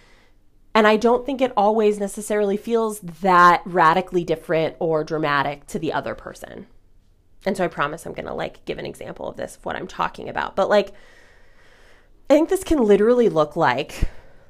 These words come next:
n-, you know, naming your feelings in a new way, naming your feelings, your needs, your boundaries clearly and directly.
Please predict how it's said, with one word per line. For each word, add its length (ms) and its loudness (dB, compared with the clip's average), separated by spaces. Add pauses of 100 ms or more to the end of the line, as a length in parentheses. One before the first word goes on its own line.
(160)
n-, 140 -6
you 180 2
know, 120 2
naming 400 2
your 100 0
feelings 380 -2
in 80 0
a 80 0
new 180 -2
way, 280 0
naming 260 0
your 100 0
feelings, 400 -2
your 80 -4
needs, 260 -6
your 80 -6
boundaries 380 -8
clearly 340 -2
and 80 -4
directly. 580 -12